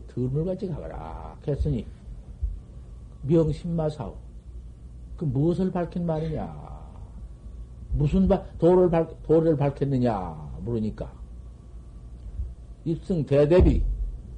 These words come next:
잠은 오지만은 좀 잔자야지. 해필 내 앞에 앉아서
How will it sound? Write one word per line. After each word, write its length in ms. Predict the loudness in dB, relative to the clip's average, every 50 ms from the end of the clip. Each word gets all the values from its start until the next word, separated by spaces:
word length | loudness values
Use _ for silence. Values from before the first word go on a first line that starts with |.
| -14 -14 -14 -14 -14
잠은 420 | -10 -4 0 2 4 4 6 6 6
오지만은 640 | 6 6 6 6 4 4 4 4 4 4 2 4
좀 240 | 4 4 4 4 2
잔자야지. 800 | -2 -6 -12 -14 -12 -10 -8 -8 -6 -6 -6 -8 -8 -10 -12 -14 -16 -16 -16 -14 -14 -14 -6
해필 580 | -2 -2 -2 -2 -4 -10 -8 -4 0 2 4 6
내 80 | 6
앞에 280 | 6 6 4 4 4 4
앉아서 300 | 6 6 6 4 4